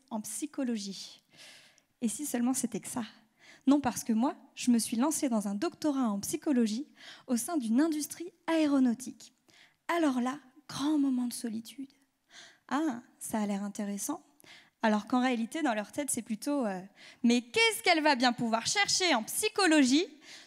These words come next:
dans une usine qui fabrique des avions ? » Bon, que je vous explique un peu la situation. Depuis quelques décennies, le monde du travail a connu de profondes mutations.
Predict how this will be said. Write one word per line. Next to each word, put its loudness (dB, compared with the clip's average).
dans 8
une 8
usine 0
qui 0
fabrique 0
des 4
avions ? » 4
Bon, 0
que 2
je 4
vous 0
explique -2
un 2
peu 0
la 0
situation. -4
Depuis 0
quelques -2
décennies, 2
le 2
monde 2
du -4
travail 0
a -2
connu 0
de -2
profondes 0
mutations. 2